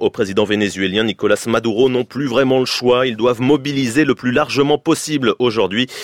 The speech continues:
dans leur grande manifestation à travers la capitale. Le bras de fer entamé depuis quatre mois avec le pouvoir chaviste semble bien devoir arriver à un dénouement ce week-end autour de l'élection d'une assemblée constituante voulue par Maduro,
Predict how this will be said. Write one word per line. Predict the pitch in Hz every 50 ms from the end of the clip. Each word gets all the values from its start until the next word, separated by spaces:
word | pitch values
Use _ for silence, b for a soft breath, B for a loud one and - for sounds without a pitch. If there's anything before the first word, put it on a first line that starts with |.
| B B -
dans | 95 92
leur | 92 85 85
grande | 80 82 - 123 135 139 135 117
manifestation | 98 101 101 104 98 - - 92 - - - 92 - - - - 110 104
à | 90
travers | - - - 90 80 90 90 82 87 82 - -
la | 80 85 87
capitale. | - 123 - - - 98 - - 104 98
Le | 92 98
bras | 92 90 113 123
de | -
fer | - - 123 117 101
entamé | 104 95 - 101 101 101 95
depuis | 92 85 -
quatre | - 113 - - - 104
mois | 107 107 107 101 B B B B B
avec | - 90 87 90 -
le | 101
pouvoir | 87 - 95 87 92 95 - -
chaviste | - - 101 87 98 104 - - - 95 82
semble | - - 107 92 85 87 90
bien | 85 80 85 95
devoir | 92 90 90 85 95 92 90
arriver | 92 82 90 90 90 90 104
à | 98 95
un | 92 92
dénouement | 92 110 117 120 131 135 139 147 147 151 147
ce | - - 113
week-end | 107 110 117 110 - 143 135 123
autour | 104 - - 135 135 110 B B B B B B B
de | -
l'élection | 92 95 110 113 117 117 - - 143 127
d'une | 101 98 117
assemblée | 117 - - 110 104 92 113 131
constituante | 131 - 156 147 139 - - 120 - - 120 147 170 127
voulue | 104 117 151 165 147 139 151 180
par | - - 113 104
Maduro, | 104 101 101 98 101 95 92 107 117 135 139